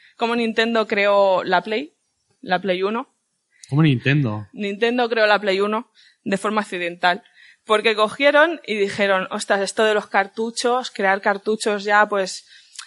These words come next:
Speaker 1: no tiene, no tiene como mucho sentido ya, vamos a, vamos a ir al C D.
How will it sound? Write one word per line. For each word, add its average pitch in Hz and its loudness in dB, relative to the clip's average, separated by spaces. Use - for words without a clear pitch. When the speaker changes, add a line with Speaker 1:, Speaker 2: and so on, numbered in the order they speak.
Speaker 1:
no 214 2
tiene, 226 0
no 214 -2
tiene 220 0
como 214 -4
mucho 214 -6
sentido 208 -6
ya, 214 4
vamos 208 0
a, 214 -4
vamos 214 -2
a 214 -2
ir 220 4
al 214 4
C 190 -2
D. 180 -6